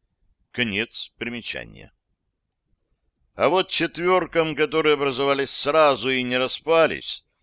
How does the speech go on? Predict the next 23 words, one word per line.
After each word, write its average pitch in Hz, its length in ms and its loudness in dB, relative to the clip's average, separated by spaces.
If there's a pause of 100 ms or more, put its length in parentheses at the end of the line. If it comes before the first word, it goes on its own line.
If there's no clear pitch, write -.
(140)
была 175 220 4
прямая 165 400 0
дорога 143 420 2
в - 80 -16
призрачный 147 720 -4
мир 131 420 -4
специальных 107 680 -4
операций. 95 720 -6 (720)
Армия 123 460 4
готовила 117 480 -2
именно 110 440 -4
так. 95 300 -2 (640)
Флот 127 440 -2
немного 120 420 -4
по-другому. 135 640 -4 (340)
Там 104 360 2
всё-таки 107 420 -6
было 104 240 -2
чуть 101 220 -8
больше 104 440 -6
индивидуализма. 104 1080 -6 (460)
В 82 120 -18
воде 101 480 0